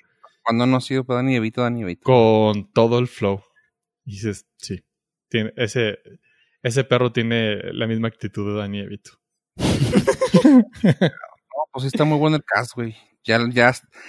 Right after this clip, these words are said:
Speaker 1: ya la puse en mi lista de soñar.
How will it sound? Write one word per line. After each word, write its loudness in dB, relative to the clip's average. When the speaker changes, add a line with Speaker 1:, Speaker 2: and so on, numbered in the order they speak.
Speaker 1:
ya 6
la 4
puse 4
en 2
mi 4
lista 2
de 4
soñar. 0